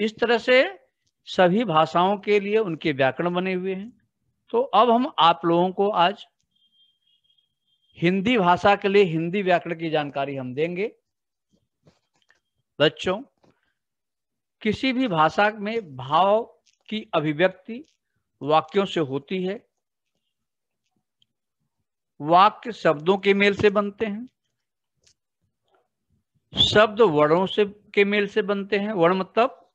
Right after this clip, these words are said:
अक्षर से बनते हैं। इस तरह से वाक्य, शब्द और वर्ण भाषा के म-, मूल आधार हैं, अर्थात भाषा का मूल आधार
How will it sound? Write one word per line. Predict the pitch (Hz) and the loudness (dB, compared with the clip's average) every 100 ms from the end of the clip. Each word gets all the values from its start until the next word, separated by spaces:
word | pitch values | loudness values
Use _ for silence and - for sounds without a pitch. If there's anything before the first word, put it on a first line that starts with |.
| _ | _
अक्षर | 127 117 170 175 _ - | -6 -2 -2 -4 _ -8
से | 214 | -4
बनते | 196 196 196 214 | -4 -6 -8 -10
हैं। | 202 247 _ _ _ _ _ _ | -12 -16 _ _ _ _ _ _
इस | 220 262 | -4 -2
तरह | 196 175 | 2 2
से | 180 196 196 233 - _ _ | 2 -2 -2 -4 -12 _ _
वाक्य, | 131 151 165 175 - - 190 - _ _ _ _ _ | 0 6 6 4 -2 -14 -14 -14 _ _ _ _ _
शब्द | - - 175 175 170 - - | -4 4 4 4 -6 -8 0
और | 147 151 139 | 4 4 2
वर्ण | 131 151 120 92 _ _ _ _ _ _ _ _ _ _ _ _ 123 | 2 2 2 -4 _ _ _ _ _ _ _ _ _ _ _ _ -12
भाषा | 117 139 160 208 202 | -2 2 2 4 2
के | 202 208 | 4 4
म-, | 165 156 - 165 | 4 -2 -8 -6
मूल | 147 175 202 - | 2 2 2 0
आधार | 147 131 139 135 | -4 -2 -2 -2
हैं, | 104 98 - _ _ _ _ 131 | -4 -14 -20 _ _ _ _ -16
अर्थात | - 143 151 | -2 2 2
भाषा | 151 139 143 160 214 214 | 0 -2 0 4 4 4
का | 214 190 | 4 4
मूल | 151 180 202 | 6 4 4
आधार | 160 156 175 185 220 277 | 2 2 4 4 4 -4